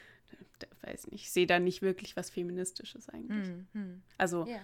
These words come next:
Speaker 1: da ist auch kein Empowerment oder so irgendwie unter, untereinander oder ich wüsste jetzt nicht, welches Element da feministisch ist.
Speaker 2: Mhm. Ja, also ich, ähm, bin da selber auch gar nicht drauf gekommen, sondern ich hatte halt, ähm, nachdem ich's geguckt hatte, im Internet ein bisschen geguckt, was man da für Meinungen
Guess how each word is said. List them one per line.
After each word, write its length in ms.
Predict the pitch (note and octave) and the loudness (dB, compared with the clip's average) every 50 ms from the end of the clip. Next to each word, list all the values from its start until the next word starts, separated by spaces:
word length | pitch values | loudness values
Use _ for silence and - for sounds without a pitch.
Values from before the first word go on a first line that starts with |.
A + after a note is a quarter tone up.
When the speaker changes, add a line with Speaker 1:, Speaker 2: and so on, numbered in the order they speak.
| G3+ - | -8 -4
Speaker 1:
da 100 | - F3 F#3+ | 0 2 4
ist 100 | - - | 6 6
auch 140 | - - - | 6 4 6
kein 320 | - - G3 F#3+ F#3+ - - | 6 6 8 8 8 8 10
Empowerment 1000 | G3 A#3 E3 - - G3 G3 G3+ F#3+ F3+ F3+ F3+ F3+ F3+ F#3 F#3 F#3+ F#3 F3 - | 10 10 10 10 10 12 12 12 12 12 12 10 8 8 6 6 4 2 2 2
oder 260 | - F3+ F#3 F3+ F3+ | 4 6 6 6 6
so 380 | F3 F#3+ F3+ F3+ F3+ F#3 F3+ - | 6 4 6 6 6 6 6 4
irgendwie 480 | - F3+ F3 F3 F3+ F3+ F3+ F3+ F3 F3+ - - | 4 2 0 0 0 2 2 2 2 0 -2 0
unter, 380 | F#3 F3+ F#3 F#3+ F3+ F3+ - F#3+ | 0 0 2 0 -2 -2 -2 -2
untereinander 800 | F#3 - - F3 F3 F3 F3 F3+ F3+ F3+ F3+ F3+ F3+ F3 F#3+ - | -2 -2 -2 -2 0 0 0 0 0 0 0 2 2 0 0 0
oder 280 | F3+ F3+ F3 E3+ F3 - - - - - _ _ | 0 -2 -2 -2 -4 -8 -14 -20 -20 -20 _ _
ich 180 | - - - - | -18 -16 -8 -6
wüsste 260 | F3+ F3+ - - F#3 | -6 -4 -2 0 0
jetzt 140 | F3+ F3+ - | 0 2 4
nicht, 320 | A3+ B3 B3+ C4 - - - - - - - _ - | 6 6 6 6 2 -2 -16 -20 -20 -20 -14 _ 8
welches 320 | G#3 G#3 G#3+ G#3 A3 - | 10 10 10 8 6 0
Element 540 | - - G3 F#3+ F3+ F#3 F3+ F#3 F#3 F#3 - | 0 2 2 2 4 4 4 2 2 2 2
da 280 | E3+ F3 E3+ F3 F3 - - - | 2 2 4 2 0 -2 -4 -6
feministisch 680 | - F3+ F3 F3 - - - - - - - - - | -6 -6 -4 -4 -6 -6 -8 -8 -10 -12 -14 -16 -18
ist. 220 | - _ - - - _ _ _ _ | -18 _ -20 -20 -20 _ _ _ _
Speaker 2:
Mhm. 380 | - A#3+ A#3+ A3+ G#3+ G#3 A3+ B3 - _ - - - - - | -2 -2 0 0 -2 -4 -6 -8 -12 _ -20 -20 -20 -16 -10
Ja, 300 | A#3+ B3 A3+ A3 B3+ C4+ - | -6 -4 -2 -2 -2 -2 -2
also 200 | - G3+ F#3+ G3 | -2 -2 -2 -4
ich, 180 | F#3+ - - - | -8 -10 -6 -4
ähm, 380 | F3+ F3+ F3 F#3 F3+ E3+ - - | -4 -4 -4 -4 -6 -8 -6 -6
bin 120 | A3+ A#3 | -4 -2
da 100 | A3+ F#3 | -2 -2
selber 240 | E3+ G#3+ - D#4+ C4 | -2 -2 -2 -2 -2
auch 80 | A#3+ | -2
gar 140 | - C4 B3+ | -4 -6 -8
nicht 120 | C4 C4 - - - | -8 -10 -14 -16 -14
drauf 180 | - A3+ - | -14 -14 -12
gekommen, 320 | - A3+ - - A#3+ A#3+ A3+ | -12 -12 -10 -8 -8 -8 -8
sondern 200 | A3 G#3 G3+ G3 | -8 -8 -8 -8
ich 120 | - A3 | -8 -10
hatte 140 | G#3 G#3+ G#3+ | -10 -8 -10
halt, 80 | - G#3 G#3 G#3 _ | -10 -10 -12 -14 _
ähm, 300 | - - F#3+ F#3+ F#3 F#3+ | -12 -10 -8 -8 -8 -8
nachdem 240 | F#3 F#3 - A3 G#3 | -10 -10 -10 -10 -10
ich's 100 | G3+ - | -10 -10
geguckt 320 | - G#3+ G#3 - A3+ - A3 | -12 -12 -10 -10 -10 -10 -10
hatte, 160 | G3+ - F#3+ | -10 -10 -10
im 60 | G3 | -10
Internet 340 | G#3 G#3 A3+ G#3 G3 G3 - | -10 -8 -8 -8 -10 -10 -10
ein 40 | G3+ | -12
bisschen 240 | G3+ - G#3 G3 | -12 -12 -12 -12
geguckt, 340 | F#3+ G3 - - G#3+ - - | -12 -12 -12 -14 -14 -12 -14
was 100 | G3 - | -14 -12
man 160 | - F#3 F3+ | -12 -12 -10
da 80 | F3 F3+ | -10 -12
für 140 | - - F#3+ | -12 -12 -12
Meinungen 500 | F#3 F3+ F#3 F#3 F3+ F3+ F3+ F3 F#3 | -10 -10 -10 -10 -10 -10 -12 -12 -14